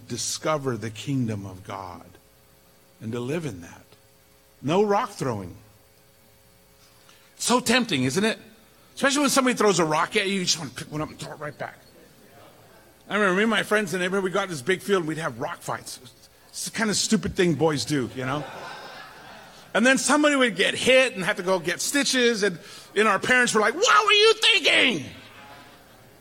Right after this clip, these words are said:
But we do that. When people attack us and hurt us, we wanna pick up a rock and throw it right at them.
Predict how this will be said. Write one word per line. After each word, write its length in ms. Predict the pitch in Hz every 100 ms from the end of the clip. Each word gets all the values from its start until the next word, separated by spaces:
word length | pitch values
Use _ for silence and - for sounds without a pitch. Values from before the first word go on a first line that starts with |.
| - _ _ -
But 180 | 202 214
we 140 | 277
do 260 | 285 359 370
that. 640 | 320 208 156 - - - - - _ _ _ _ _ _
When 120 | - 139
people 280 | 240 226
attack 400 | 247 - 247 226 196
us 200 | 135 175
and 100 | 147
hurt 240 | 226 240
us, 200 | 160 123
we 160 | 196 254
wanna 220 | 226 190
pick 160 | 190
up 100 | 185
a 60 | 170
rock 220 | 143 160
and 120 | 175
throw 160 | 113 139
it 40 |
right 260 | 120 131 135
at 180 | 123 104
them. 120 | 95